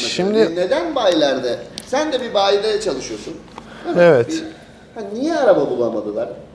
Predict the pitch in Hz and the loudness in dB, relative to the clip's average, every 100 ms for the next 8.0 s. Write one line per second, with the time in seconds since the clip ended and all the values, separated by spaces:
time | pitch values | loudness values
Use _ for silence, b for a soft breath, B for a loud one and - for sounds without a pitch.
0 | - - 135 127 143 175 196 185 - 330 | -20 -12 -4 2 6 6 6 2 -2 -2
1 | - - 247 - 247 240 220 226 220 220 | 0 0 0 -4 -4 -2 -4 -2 -4 -4
2 | 220 220 220 214 214 220 - 190 226 214 | -6 -8 -10 -8 -6 -4 0 6 6 6
3 | - - 240 262 240 123 156 - - 202 | 2 -2 0 2 2 0 -10 -12 -2 -2
4 | 208 247 240 202 220 220 220 226 226 202 | 2 6 6 6 4 4 2 0 -2 -2
5 | 220 214 214 208 208 196 208 185 - 220 | -2 -2 2 2 2 2 2 2 -2 2
6 | 156 120 143 156 180 156 160 165 185 190 | 2 2 0 2 2 0 0 -2 -2 -2
7 | 185 185 175 - - - - 131 147 156 | 0 2 2 2 -16 -20 -6 -2 0 0